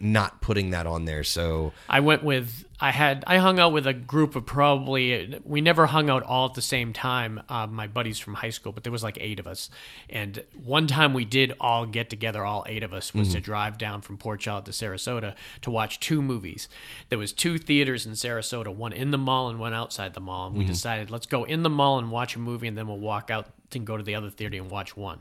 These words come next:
Speaker 1: Sure.
Speaker 2: So we watched No Escape, and then we walked across the parking lot and watched Surviving the Game.
Speaker 1: Oh, that's
Speaker 2: And it,
Speaker 1: fucking
Speaker 2: it was,
Speaker 1: great,
Speaker 2: it was
Speaker 1: dude.
Speaker 2: just like, "Oh, these
Speaker 1: That's a
Speaker 2: two movies."
Speaker 1: great day.
Speaker 2: Oh, the double
Speaker 1: Like
Speaker 2: feature, like, awesome, dude. And I, I was so thrilled with that. And he, he killed it in that. And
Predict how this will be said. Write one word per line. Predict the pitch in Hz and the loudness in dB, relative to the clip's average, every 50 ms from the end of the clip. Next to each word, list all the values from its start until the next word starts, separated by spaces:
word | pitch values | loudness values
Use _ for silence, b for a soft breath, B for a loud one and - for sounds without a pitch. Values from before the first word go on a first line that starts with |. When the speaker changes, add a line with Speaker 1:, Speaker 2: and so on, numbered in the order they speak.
| - | -10
Speaker 1:
Sure. | - - 120 113 95 | -4 0 2 2 4
Speaker 2:
So | 82 - 123 | 2 2 0
we | 110 | -2
watched | 101 101 110 107 104 - - | -2 -2 -4 -4 -4 -6 -6
No | 120 127 139 147 | -4 -2 0 0
Escape, | 147 - - - 120 117 120 120 - | -2 -2 -4 -4 -4 -4 -4 -6 -6
and | 110 107 | -8 -6
then | 101 | -6
we | 101 98 | -6 -6
walked | 95 101 107 107 110 | -4 -4 -4 -4 -6
across | - - - 113 110 110 - | -8 -4 -4 -4 -4 -4 -8
the | 107 | -10
parking | 107 - 110 101 - 101 95 | -6 -4 -4 -4 -4 -8 -10
lot | 95 92 85 | -10 -10 -10
and | 87 98 | -10 -8
watched | 90 90 87 - - | -8 -8 -6 -6 -8
Surviving | - 101 98 92 90 85 85 85 - | -10 -8 -8 -8 -8 -8 -10 -14 -16
the | - | -14
Game. | - - - - - 104 - B B B | -14 -14 -14 -14 -14 -16 -18 B B B
Speaker 1:
Oh, | 120 147 143 | 8 8 10
that's | 131 117 110 | 8 8 6
Speaker 2:
And | 131 120 | 6 6
it, | 123 139 | 6 4
Speaker 1:
fucking | 139 131 - 151 | 4 4 4 4
Speaker 2:
it | |
was, | 143 139 120 | 4 6 6
Speaker 1:
great, | 123 127 131 135 143 | 6 8 8 8 8
Speaker 2:
it | 139 135 | 8 6
was | 131 123 | 6 2
Speaker 1:
dude. | 92 98 | 4 6
Speaker 2:
just | 104 151 143 - | 6 6 6 6
like, | 151 147 139 117 - - - | 4 4 2 2 0 -6 -4
"Oh, | - - - - - - | -4 -2 -2 -4 -6 -8
these | - - | -8 0
Speaker 1:
That's | - 139 156 - | 2 2 6 6
a | 156 | 6
Speaker 2:
two | 127 170 151 | 6 6 6
movies." | 147 156 139 | 4 6 6
Speaker 1:
great | 120 120 131 143 151 147 123 104 | 8 10 10 10 10 8 6 6
day. | 107 120 135 151 160 143 | 6 8 10 10 10 10
Speaker 2:
Oh, | - - 233 240 226 202 180 143 | 10 12 12 12 12 12 12 8
the | 147 147 135 | 4 2 6
double | - 180 196 - 170 - | 10 10 10 12 10 8
Speaker 1:
Like | - - | 6 6
Speaker 2:
feature, | 185 196 196 - - 151 135 | 6 6 6 4 2 -2 0
like, | 127 123 120 120 131 123 | 0 -2 -4 -4 -4 0
awesome, | - 160 160 165 165 156 - - 120 113 | 2 6 6 6 6 4 2 -4 -6 -6
dude. | 107 113 113 120 | -6 -6 -6 -6
And | 117 120 | -4 -4
I, | 120 - - | -6 -4 -2
I | 135 139 | -2 0
was | 127 117 - | 0 -2 -4
so | - - 147 135 | -2 -2 -2 -2
thrilled | 120 - 117 123 127 123 117 | -2 -4 -4 -2 -2 -2 -2
with | 110 | -4
that. | 107 101 95 | -6 -6 -6
And | - | -2
he, | 135 165 202 220 220 214 | 0 4 6 6 6 4
he | 208 - 214 220 | 2 0 -2 -2
killed | 214 - - 175 208 185 | 0 2 4 4 4 4
it | 131 113 - | 2 -2 -6
in | 101 98 | -6 -10
that. | 98 92 - - - B B B B B B B B B | -10 -10 -12 -12 -14 B B B B B B B B B
And | B 160 156 143 | B 0 0 0